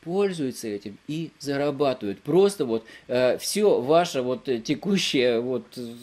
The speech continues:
состояние, в котором вы находитесь, оно вот здесь вот, э, не где-то ещё. То есть у вас нет денег, но зарабатывайте на чужих деньгах. Вот и всё, берите их, э, без процентов.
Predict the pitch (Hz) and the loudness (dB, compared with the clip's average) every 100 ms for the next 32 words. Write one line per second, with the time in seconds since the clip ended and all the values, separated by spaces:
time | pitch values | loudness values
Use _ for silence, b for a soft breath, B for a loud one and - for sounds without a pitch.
0 | 123 131 - - 156 - - 196 269 247 | -20 -20 -20 -6 -4 -4 -6 -4 -2 -2
1 | - 127 139 127 131 165 - 120 101 101 | -2 -2 0 0 0 0 0 -2 -6 -4
2 | 123 175 180 190 190 240 226 151 101 - | -2 0 0 0 0 0 0 -2 -6 -8
3 | B B B 127 123 120 143 156 156 190 | B B B 0 0 0 -2 -2 2 2
4 | 113 120 143 151 117 B - 123 117 131 | 4 -2 -2 -2 -2 B -6 -4 -2 2
5 | 147 135 151 127 131 156 110 117 104 B | 2 2 -2 -4 -4 -4 -4 -8 -10 B
6 | B 113 113 117 123 127 104 95 98 B | B -6 -2 -2 -2 -4 -6 -12 -14 B
7 | - 117 104 127 120 131 113 117 117 110 | -10 -8 -6 -6 -6 -6 -4 -4 -2 -4
8 | - B _ 117 117 127 - 110 104 120 | -6 B _ -8 -6 -8 -8 -8 -6 -6
9 | 147 107 101 - b b - 117 110 101 | -6 -8 -10 -12 b b -10 -6 -4 -6
10 | 107 127 131 - _ 135 147 156 113 95 | -4 -4 -4 -10 _ -4 -2 0 0 -2